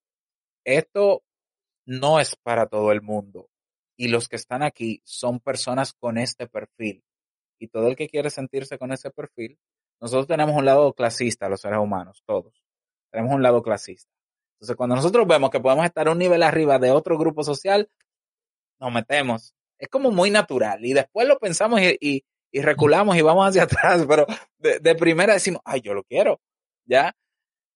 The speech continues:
Eh, ellos también lo saben y crean estrategias de marketing para que tú te sientas obsoleto y fuera de la moda.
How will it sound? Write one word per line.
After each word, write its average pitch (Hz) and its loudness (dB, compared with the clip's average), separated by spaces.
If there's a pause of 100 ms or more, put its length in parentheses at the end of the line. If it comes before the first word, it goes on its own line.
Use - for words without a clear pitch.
(120)
Eh, 151 2
ellos 190 0
también 147 -2
lo 180 2
saben 160 -2 (520)
y 123 -4 (160)
crean 143 0
estrategias 127 -4
de 143 -2
marketing 120 -4
para 113 -2
que 117 -10
tú 120 -16
te 139 -10
sientas 143 -4
obsoleto 131 -2
y 135 -4
fuera 123 0
de 127 2
la 120 0
moda. 113 -4